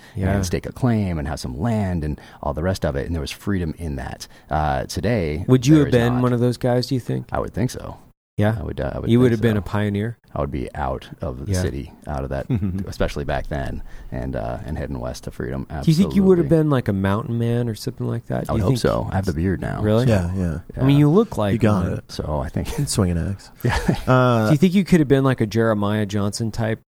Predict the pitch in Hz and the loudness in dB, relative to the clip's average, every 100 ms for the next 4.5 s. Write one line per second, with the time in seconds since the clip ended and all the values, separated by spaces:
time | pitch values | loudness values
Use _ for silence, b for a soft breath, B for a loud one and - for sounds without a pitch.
0 | - - 110 113 - 65 65 - 113 117 | -10 -2 0 0 -2 -4 -4 0 2 4
1 | 120 123 117 113 110 107 110 107 104 - | 4 4 4 2 2 4 2 2 -2 -4
2 | 117 104 95 95 92 78 85 87 - - | 0 0 2 2 2 2 0 0 0 -2
3 | - 127 202 - - - - 82 - - | 4 6 6 0 -6 -4 -2 -2 -2 -8
4 | - - - 95 - | -12 -2 0 2 0